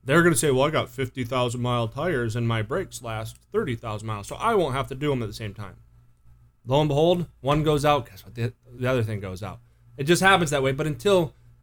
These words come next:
they go through it, they may not believe you. So what I like with your idea of having the physical lease is what happens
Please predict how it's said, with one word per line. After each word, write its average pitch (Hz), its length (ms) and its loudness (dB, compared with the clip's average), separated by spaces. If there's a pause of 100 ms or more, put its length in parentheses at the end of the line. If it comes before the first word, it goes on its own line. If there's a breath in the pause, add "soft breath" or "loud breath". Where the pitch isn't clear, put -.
(140)
they 135 120 -4
go 135 120 2
through 156 280 0
it, - 100 -4
they 127 80 -4
may 127 160 0
not 123 260 -4
believe 139 400 -4
you. 104 240 -12 (480)
So 156 140 -2
what 156 100 4
I 185 80 4
like 180 360 2 (100)
with 147 240 -2
your 143 320 0
idea 135 300 0
of 135 100 -4
having 131 520 -2
the 117 320 -2 (180)
physical 180 680 6
lease 135 520 -2 (720)
is 147 200 0
what 170 240 2
happens 175 840 -2